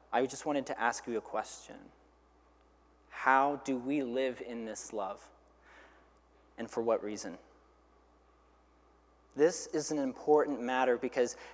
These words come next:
as we are about to read, we are called to show love towards one another,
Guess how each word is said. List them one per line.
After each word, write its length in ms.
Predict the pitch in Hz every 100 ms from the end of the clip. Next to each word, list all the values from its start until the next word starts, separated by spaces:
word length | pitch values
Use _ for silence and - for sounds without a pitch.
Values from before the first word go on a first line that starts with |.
| -
as 280 | 127 151 151
we 160 | 156 151
are 140 | 135
about 280 | 127 127 -
to 120 | -
read, 360 | 123 127 113 107 - _ _
we 200 | 135 156
are 140 | - 127
called 560 | - - 139 139 131 - - -
to 80 |
show 320 | 131 - 156 151
love 440 | 131 135 147 143
towards 360 | - 120 110 113
one 140 | 107
another, 360 | 101 98 101